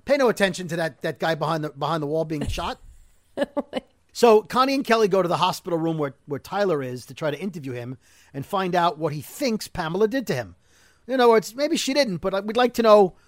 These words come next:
Speaker 1: what he's claiming happened to him. And the big guard won't open the door. And then they, they're like, "Hey, we wanna see what's going on." And then Mercer comes out, gives them his dirty stink face.
Speaker 2: Oh, he
Speaker 1: You know
Speaker 2: gives
Speaker 1: that
Speaker 2: that face a lot.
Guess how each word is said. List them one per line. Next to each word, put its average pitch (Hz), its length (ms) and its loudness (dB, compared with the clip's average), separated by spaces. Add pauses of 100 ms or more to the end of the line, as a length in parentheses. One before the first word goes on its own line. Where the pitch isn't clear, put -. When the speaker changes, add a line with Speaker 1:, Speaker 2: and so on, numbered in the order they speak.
(120)
Speaker 1:
what 214 180 4
he's 202 120 -2
claiming 220 480 -2
happened 165 380 -2
to 151 80 -4
him. 104 240 -10 (640)
And 175 200 0
the 160 60 -8
big 220 220 0
guard 196 340 6
won't 175 220 -2
open 180 260 -2
the 160 60 -6
door. 147 480 -2 (640)
And 180 100 -6
then 190 240 -2 (220)
they, 185 160 -6
they're 185 160 -2
like, 180 140 0
"Hey, 214 160 2
we 190 200 -4
wanna 214 220 0
see - 100 -6
what's 196 140 -2
going 190 180 0
on." 214 160 4
And 175 80 -4
then 160 80 -4
Mercer 175 380 -2
comes 139 280 -8
out, 127 260 -4
gives 196 200 -4
them 185 100 -2
his 160 160 -4
dirty 190 280 -2
stink 208 280 -4
face. 254 360 -4 (600)
Speaker 2:
Oh, 311 140 0
he 233 80 2
Speaker 1:
You 190 60 -2
know 220 120 6
Speaker 2:
gives 311 120 4
Speaker 1:
that 311 140 -4
Speaker 2:
that - 60 -20
face 262 220 -6
a 240 60 -6
lot. 247 480 -8